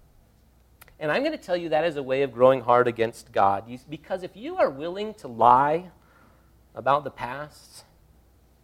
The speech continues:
you will be w-, willing to lie about the present.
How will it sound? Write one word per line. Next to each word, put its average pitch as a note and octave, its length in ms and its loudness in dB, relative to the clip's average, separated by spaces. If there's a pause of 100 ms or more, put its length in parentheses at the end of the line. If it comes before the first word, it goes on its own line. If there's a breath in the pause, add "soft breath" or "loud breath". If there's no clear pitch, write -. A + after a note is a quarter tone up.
(460)
you G#3+ 180 -16
will D#3 220 0
be C3+ 140 -8
w-, B2 260 -14
willing A#2+ 340 -8
to - 100 -14
lie G2+ 420 -6 (220)
about G#2 220 -14
the A2+ 80 -18
present. F#2 400 -10